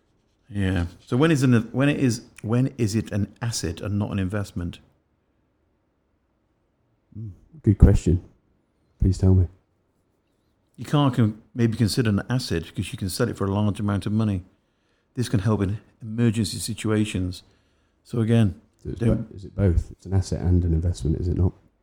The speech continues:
Speaker 1: It's never an investment owning a new car.
Speaker 2: 'Cause it depreciates
Speaker 1: Yeah,
Speaker 2: the
Speaker 1: as soon as
Speaker 2: moment
Speaker 1: you
Speaker 2: you
Speaker 1: drive it
Speaker 2: drive
Speaker 1: out,
Speaker 2: it.
Speaker 1: out the showroom, it goes down in value.
Speaker 2: Yeah, and I think, I think when we talked about the stamps as well, you know, we talked about supply and demand,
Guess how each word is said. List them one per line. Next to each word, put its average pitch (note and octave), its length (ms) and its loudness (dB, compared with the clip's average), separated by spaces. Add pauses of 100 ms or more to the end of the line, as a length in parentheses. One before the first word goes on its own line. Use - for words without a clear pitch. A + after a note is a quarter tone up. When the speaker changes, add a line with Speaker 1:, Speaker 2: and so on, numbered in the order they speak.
(180)
Speaker 1:
It's C3+ 160 -6
never B2 220 4
an G2 80 4
investment F#2+ 440 0
owning F#2+ 320 0
a F2 80 -2
new F2 200 -2
car. - 380 -8 (760)
Speaker 2:
'Cause F2+ 120 -2
it D2+ 160 -4
depreciates E2 720 2
Speaker 1:
Yeah, - 120 0
Speaker 2:
the F2+ 80 0
Speaker 1:
as F2 100 2
soon - 0 -
as F2 40 4
Speaker 2:
moment A#2 120 4
Speaker 1:
you G2+ 60 -2
Speaker 2:
you F2 60 -4
Speaker 1:
drive G#2 220 4
it F#2+ 40 2
Speaker 2:
drive G2+ 80 2
Speaker 1:
out, D2+ 80 0
Speaker 2:
it. - 60 -4
Speaker 1:
out G2+ 140 0
the - 40 -8
showroom, F#2 580 0 (420)
it D#2+ 100 -12
goes G2 200 0
down F#2 200 -2
in F2+ 80 -2
value. E2+ 360 -4 (1800)
Speaker 2:
Yeah, A#2 100 0
and F#2 80 4
I E2+ 40 2
think, F#2+ 220 -2 (1400)
I B2 40 -18
think E2+ 280 -10 (200)
when G#2 200 -2
we G2+ 100 4
talked F2 260 0
about E2+ 180 -4
the F2 60 -8
stamps F#2 420 -2
as F2 80 -6
well, F2+ 180 2
you F2 100 0
know, E2+ 80 0
we E2+ 100 -2
talked - 260 0
about D#2+ 220 -6
supply F2 360 -6
and D#2+ 80 -4
demand, E2 500 -4